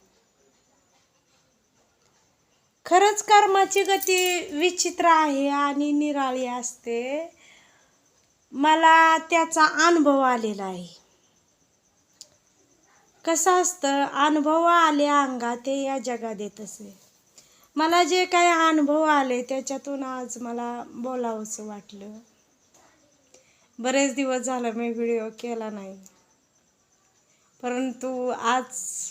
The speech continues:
वेळात वेळ काढून, अजून मी केस सुद्धा विचारले नाहीत. <laughs> केस धुतलेत विचारले नाही, पण मला <laughs> सांगायचा,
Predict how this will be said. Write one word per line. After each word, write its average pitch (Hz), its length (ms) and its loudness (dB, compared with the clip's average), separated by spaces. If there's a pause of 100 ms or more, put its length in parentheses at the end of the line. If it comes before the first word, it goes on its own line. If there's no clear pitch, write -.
(920)
वेळात 285 480 4
वेळ 285 240 2
काढून, 254 420 0
अजून 254 340 0
मी 285 80 2
केस 311 420 -2
सुद्धा 302 220 2
विचारले 254 640 0
नाहीत. 220 340 -6 (640)
<laughs> - 360 -6 (1300)
केस 285 260 4
धुतलेत 285 380 -2
विचारले 294 540 -2
नाही, 240 200 -2
पण 285 200 -2
मला 320 380 2 (160)
<laughs> 247 320 0
सांगायचा, 277 880 0